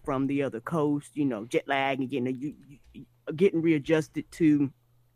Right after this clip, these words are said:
you know, the regular time zone that they've been in since they've been kinda, you know,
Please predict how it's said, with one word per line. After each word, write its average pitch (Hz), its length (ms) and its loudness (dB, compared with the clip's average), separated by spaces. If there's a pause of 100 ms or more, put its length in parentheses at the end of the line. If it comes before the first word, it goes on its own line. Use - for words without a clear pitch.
(340)
you 170 80 4
know, 151 100 4
the 143 60 -4
regular 135 260 -4
time 147 360 0
zone 139 240 -2
that 135 120 -6
they've 135 240 -2 (500)
been 165 200 6
in 139 340 2
since 135 200 -8
they've 131 200 -2
been 135 240 0
kinda, 127 340 -4
you 139 160 -2
know, 113 220 -2